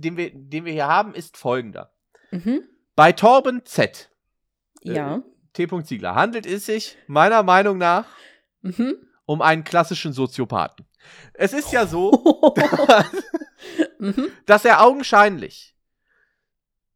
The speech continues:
Speaker 1: eine Bindung zu einem Menschen aufgebaut hat,
Speaker 2: Mhm.
Speaker 1: ganz konkret seinem Nachbarn,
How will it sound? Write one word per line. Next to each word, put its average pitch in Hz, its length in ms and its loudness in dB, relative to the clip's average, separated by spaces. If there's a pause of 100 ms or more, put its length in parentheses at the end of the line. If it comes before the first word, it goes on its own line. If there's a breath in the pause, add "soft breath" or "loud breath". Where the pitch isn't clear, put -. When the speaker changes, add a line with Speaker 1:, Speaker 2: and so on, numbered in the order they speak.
Speaker 1:
eine 180 220 4
Bindung 247 380 -6
zu - 120 -2
einem 180 200 0
Menschen 170 320 -6
aufgebaut 190 560 -2
hat, - 300 -12 (360)
Speaker 2:
Mhm. 202 400 -6 (220)
Speaker 1:
ganz 156 240 0
konkret 175 340 -4
seinem 143 240 0
Nachbarn, 190 460 -2